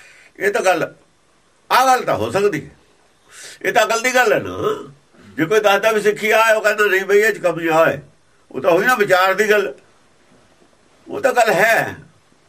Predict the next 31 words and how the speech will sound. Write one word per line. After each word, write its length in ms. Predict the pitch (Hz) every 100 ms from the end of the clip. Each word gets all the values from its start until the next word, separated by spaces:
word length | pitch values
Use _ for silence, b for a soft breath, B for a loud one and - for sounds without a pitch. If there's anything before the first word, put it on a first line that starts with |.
| -
ਉਸ 220 | 202 202
ਗੱਲ 160 | 214
ਵਾਸਤੇ 280 | 214 214 147
ਤਾਂ 100 | 226
ਗੁੰਜਾਇਸ਼ 440 | 202 202 202 190 160
ਹੈ, 120 | 139
ਉਹ 100 | 135
ਤਾਂ 140 | 185
ਡਿਵੈਲਪਮੈਂਟ 520 | 156 143 185 190 190
ਦੀ 160 | 165 170
ਗੱਲ 180 | 165 160
ਹੈ, 40 |
ਉਹ 60 | 156
ਤਾਂ 80 | 156
ਵਧੀਆ 320 | 185 214 185
ਗੱਲ 220 | 139 110
ਹੈ। 120 | 80 - _ _ _ _ _ _ _ B B B B
ਪਰ 140 | - 220
ਮੈਨੂੰ 220 | 240 247
ਪਤਾ 220 | 214 226
ਵੀ 80 | 233
ਗਲਤ 300 | 220 214 -
ਹੈ, 220 | 240 196 - _ _ _ _ _ _ _ _ _ _ -
ਮੈਂ 100 | 196
ਇਹ 140 | 220
ਵੀ 100 | 254
ਕਹਾਂ 240 | 233 226 220
ਵੀ 100 | 214
ਕੋਈ 180 | 202
ਕਹੇ 220 | 160 135 139
ਬਣਾ 240 | 151 170